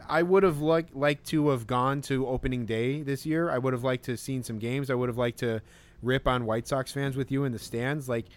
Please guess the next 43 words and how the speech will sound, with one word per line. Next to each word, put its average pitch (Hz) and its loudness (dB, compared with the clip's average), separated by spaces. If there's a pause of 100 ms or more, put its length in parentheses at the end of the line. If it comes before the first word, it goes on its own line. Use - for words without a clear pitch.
(240)
there's 135 -4
plenty 170 2
of 151 2
things 139 -2
I 131 4
would 123 2
have, 120 -2
I 120 -2
would 123 0
have 120 -2
liked 123 0
to, 127 -2
like, 117 2 (260)
do 120 -2
something 135 -2
for 123 -4
my 127 0
birthday. 110 -2 (340)
Uh, 104 0
like, 113 -4 (220)
you 127 -2
know, 120 2
like, 123 -4
I, 135 0
there's 135 2
a 131 -6
lot 151 2
of 151 -4
things 151 -2
that 120 0
we 120 -2
have 120 -2
all, 120 2
like, 104 -4
missed 110 -8
because 101 -8 (280)
of 92 -8
this - -8 (240)
quarantine. 110 -6 (1000)
And 123 -6
it's 131 -6
like, 123 -2
that's - -4